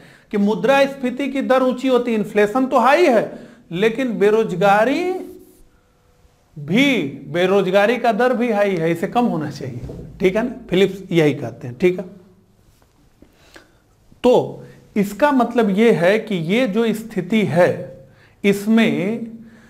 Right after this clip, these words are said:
बेरोजगारी और मुद्रास्फीति दोनों साथ साथ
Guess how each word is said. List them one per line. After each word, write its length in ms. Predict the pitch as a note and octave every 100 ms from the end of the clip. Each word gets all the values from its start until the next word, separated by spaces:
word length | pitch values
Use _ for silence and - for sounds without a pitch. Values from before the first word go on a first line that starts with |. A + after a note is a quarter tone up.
| - _ _ _ _ _
बेरोजगारी 1000 | C#3 C3+ E3+ F3+ D#3 D3 E3 E3+ F#3 C#4+ D#4 -
और 140 | F#3+ F#3+
मुद्रास्फीति 1300 | E3 D#3+ D3 G3+ G#3+ A3 D#3+ - - F#3 G3 F#3+ B2+ G2+ - - C3+
दोनों 400 | B2 E3 F3+ G#3
साथ 680 | - - - C3+ E3 E3 -
साथ 540 | D3 - C3+ D3+ E3